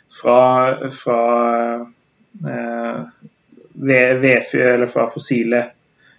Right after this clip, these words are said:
eh, ressurser, eh, sammen med ammoniakk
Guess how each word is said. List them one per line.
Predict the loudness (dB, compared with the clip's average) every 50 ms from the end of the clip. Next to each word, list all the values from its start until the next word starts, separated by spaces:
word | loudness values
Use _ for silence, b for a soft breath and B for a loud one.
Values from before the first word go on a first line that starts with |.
| b _ -10
eh, | -8 -6 -4 -2 -2 -2
ressurser, | -2 0 0 0 0 -2 -2 0 0 0 0 -2 -8 -16 _ _ _ _ _ _ _
eh, | -4 -2 0 0 2 2 2 2 0 0 0 -2 -4 -6 -10 -14 -18 -18
sammen | -16 -4 0 2 2 2 2 0 2
med | 2 2 2 2 2 0
ammoniakk | 0 2 2 4 4 4 2 2 0 -8 _